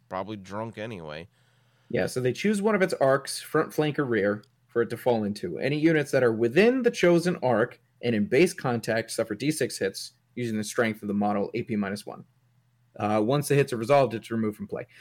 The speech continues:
Speaker 2: So that only happens when it's reduced to zero wounds. I don't know if Giants have a special rule that have it happen, like,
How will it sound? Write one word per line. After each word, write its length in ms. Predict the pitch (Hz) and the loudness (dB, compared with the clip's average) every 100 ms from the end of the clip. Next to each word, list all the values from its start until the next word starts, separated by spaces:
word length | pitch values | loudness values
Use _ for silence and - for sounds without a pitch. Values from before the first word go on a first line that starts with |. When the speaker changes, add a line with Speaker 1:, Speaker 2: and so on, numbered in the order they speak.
| - - | -20 -10
Speaker 2:
So 420 | - 160 151 156 | 2 6 8 8
that 180 | 156 190 | 8 6
only 200 | 233 214 | 6 6
happens 440 | 196 202 180 143 | 6 4 2 -2
when 140 | 131 139 | -4 -4
it's 160 | 127 123 | -4 -6
reduced 360 | 131 143 139 | -4 -2 -2
to 60 | - | -6
zero 260 | 123 127 120 | -2 2 2
wounds. 360 | 131 185 180 165 151 | 2 2 2 2 2
I 60 | |
don't 280 | 156 214 220 | 4 4 4
know 200 | 196 180 | 4 4
if 80 | 175 | 4
Giants 420 | 156 147 147 139 | 4 2 0 -2
have 140 | 139 | -2
a 60 | 127 | -2
special 360 | - 135 - 135 | 0 0 0 -2
rule 240 | 131 135 | 0 2
that 200 | 123 107 | 2 0
have 260 | - 123 117 | 0 0 2
it 100 | 117 | 0
happen, 480 | 110 117 117 110 107 | -2 -4 -4 -6 -6
like, 260 | 98 101 - | -6 -6 -8